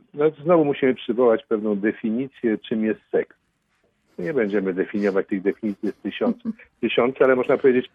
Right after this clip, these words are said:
Speaker 1: że jest to podstawowa potrzeba człowieka. Podstawowa człowieka potrzeba.
Speaker 2: A ja myślałam, że
Speaker 1: A
Speaker 2: jedzenie.
Speaker 1: No to dobrze, to jest jedna z podstawowych.
Speaker 2: No.
Speaker 1: Dla pani, dla pani redaktor jest jedzenie ważniejsze, a dla nas,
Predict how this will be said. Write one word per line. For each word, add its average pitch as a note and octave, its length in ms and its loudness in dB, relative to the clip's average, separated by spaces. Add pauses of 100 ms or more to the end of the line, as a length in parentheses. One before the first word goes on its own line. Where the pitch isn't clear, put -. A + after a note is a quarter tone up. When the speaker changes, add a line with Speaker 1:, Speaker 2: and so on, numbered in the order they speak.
(240)
Speaker 1:
że - 60 0
jest A#2+ 140 -2
to B2 140 2 (120)
podstawowa C3 760 0
potrzeba A#2+ 640 0 (240)
człowieka. D#3+ 600 0 (120)
Podstawowa A#2 840 0 (260)
człowieka G2 540 -4
potrzeba. - 640 -8
Speaker 2:
A E3+ 80 -8
ja E3+ 120 -2
myślałam, F3+ 320 -4
że D#3+ 120 -2
Speaker 1:
A - 40 2
Speaker 2:
jedzenie. C#3 560 -4 (1400)
Speaker 1:
No A2+ 140 0
to G#2+ 140 2
dobrze, G2 300 -6
to B2+ 80 4
jest A2 160 0
jedna C#3+ 300 2
z - 120 -10
podstawowych. G#2 640 0
Speaker 2:
No. C#3 100 0 (240)
Speaker 1:
Dla A#2 120 2
pani, C3+ 380 4
dla A2+ 240 0
pani B2+ 340 0
redaktor A2 640 0 (320)
jest G2+ 220 -2 (220)
jedzenie G#2 460 2
ważniejsze, F3 560 2
a D#3+ 40 6
dla C#3+ 160 2
nas, C3+ 140 0